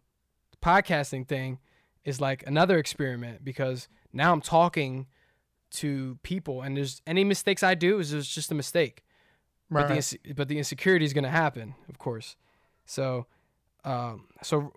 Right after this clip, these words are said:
Speaker 1: with that suicide thing, if I bring up, "Oh, my secure-, oh, my so-, my suicidal stuff," I personally don't like it when someone plays the victim or when someone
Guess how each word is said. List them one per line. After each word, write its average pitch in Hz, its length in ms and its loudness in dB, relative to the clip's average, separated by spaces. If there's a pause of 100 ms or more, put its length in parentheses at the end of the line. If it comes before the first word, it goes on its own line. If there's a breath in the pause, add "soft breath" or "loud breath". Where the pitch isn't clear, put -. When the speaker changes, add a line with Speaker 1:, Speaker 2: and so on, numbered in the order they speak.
Speaker 1:
with 151 180 -2
that 151 140 2
suicide 185 500 2
thing, 135 220 -2
if 135 160 -4
I 151 120 4
bring 156 220 2
up, 147 220 4
"Oh, 185 220 6
my 175 160 4
secure-, - 380 0
oh, 175 340 4
my 156 300 2
so-, - 400 -6
my 156 180 0
suicidal 156 580 2
stuff," - 480 -6 (800 soft breath)
I 208 420 10
personally 196 440 2
don't 160 240 2
like 156 220 0
it 185 180 0
when 143 500 -2
someone 160 720 0 (160)
plays 151 300 -2
the 147 80 -4
victim 147 640 0
or 131 320 -6
when 131 180 -8
someone 147 640 -4